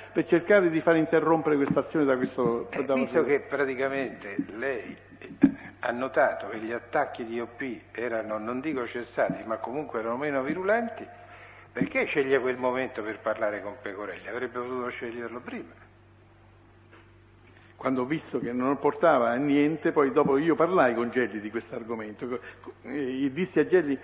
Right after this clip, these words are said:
Speaker 1: "Ma che importanza avete voi con il coso, con il signor Pecorelli? A me non mi interessa di
Speaker 2: Eh,
Speaker 1: avere"
Speaker 2: e quale fu la risposta?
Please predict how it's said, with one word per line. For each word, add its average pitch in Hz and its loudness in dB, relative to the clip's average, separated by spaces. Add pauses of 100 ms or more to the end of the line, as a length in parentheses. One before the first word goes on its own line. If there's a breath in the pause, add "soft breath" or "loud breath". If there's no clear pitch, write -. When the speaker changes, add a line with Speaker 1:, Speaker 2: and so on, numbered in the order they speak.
(260 loud breath)
Speaker 1:
"Ma 139 2
che 190 6
importanza 175 4
avete 117 4
voi 120 2
con 110 -2
il 110 -4
coso, 131 -2
con 113 -4
il 110 -2
signor 120 -2
Pecorelli? 110 -10 (200)
A 139 -2
me 165 2
non 131 2
mi 156 0
interessa 143 0
di 117 -2
Speaker 2:
Eh, 131 4
Speaker 1:
avere" 120 2
Speaker 2:
e 131 0
quale 180 8
fu 151 2
la 113 2
risposta? 101 -6